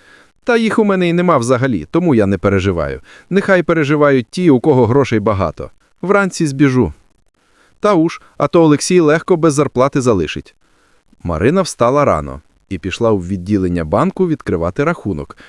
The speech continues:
щоб отримати зарплату. Вона ніколи ще не була в таких закладах і трохи розгубилася, коли увійшла. До неї одразу підійшов молодий чоловік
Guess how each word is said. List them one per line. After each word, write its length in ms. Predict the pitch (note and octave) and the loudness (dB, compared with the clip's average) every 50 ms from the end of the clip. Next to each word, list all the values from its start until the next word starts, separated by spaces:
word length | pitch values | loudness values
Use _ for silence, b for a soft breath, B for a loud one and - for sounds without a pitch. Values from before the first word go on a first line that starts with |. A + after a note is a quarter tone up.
| B | B
щоб 240 | - - - F2+ D#2 | -8 -4 -4 -4 -4
отримати 440 | D#2+ - F#2+ A#2+ D#3 E3 - - D#3 | -6 -4 -2 -2 0 0 -2 -2 -2
зарплату. 540 | D#3 E3 D3+ - - D2+ B1 - - C2+ - b b b b b b b b b b b b b b | -2 -4 -4 -6 -8 -8 -8 -10 -14 -20 -20 b b b b b b b b b b b b b b
Вона 280 | - D#2+ E2+ E2+ F2+ F#2+ | -12 -8 -6 -4 -2 -2
ніколи 360 | G#2+ A#2 - - E3+ G3 G3+ | -2 -2 0 0 2 2 0
ще 200 | G3 - - G3+ | 0 0 0 0
не 100 | F#3+ F#3 | 0 0
була 220 | F3 F3 F3 D#3 B2+ | 0 2 2 2 2
в 60 | - | 0
таких 300 | - B2 - A#2 G2 F#2 | -2 -4 -4 -4 -4 -2
закладах 600 | F2+ A#2+ D#3+ - - B2 G2 F2 E2+ - - - - | 0 0 0 0 0 -2 -4 -4 -6 -10 -12 -10 -10
і 100 | G#2+ F#2+ | -8 -4
трохи 340 | - A2 A#2+ B2+ - D3+ | -2 0 0 0 0 0
розгубилася, 760 | C#3+ D3 D3 C3+ C3 D#3 D#3 E3 G#3+ G#3+ E3 A2 - - G2 F2 | 0 2 0 0 -2 -2 0 0 2 2 2 2 0 -2 -6 -6
коли 260 | - - G2+ G#2 G#2 | -4 -2 -2 0 0
увійшла. 640 | G#2 A2+ A2+ B2+ D3+ D#3+ D3+ - D3+ C#3 G2+ D2+ - b b b b b b b b b b b b | 0 0 -2 -2 -4 -4 -4 -2 -2 -2 -2 -2 -6 b b b b b b b b b b b b
До 180 | - D#2 E2+ E2 | -8 -4 -4 -2
неї 260 | F2 F2+ F#2+ G#2 B2 | 0 0 2 2 2
одразу 460 | D3+ D3+ A#2+ A2+ A#2+ C#3 D3+ E3+ G#3 | 2 2 2 2 2 0 0 -2 -4
підійшов 560 | - - G#2 D#2+ D#2+ D#2+ - - A#2 C#3+ F3 | -4 -6 -6 -6 -8 -8 -2 0 2 2 2
молодий 420 | E3+ A#2+ F#2+ E2+ D#2 C#2+ F#2+ B2 A#2+ | 2 0 0 0 -2 0 -2 -2 -2
чоловік 580 | - - E3 E3 D#3+ A2 E2 C#2 - - B | -2 -2 0 2 2 0 0 -4 -8 -12 B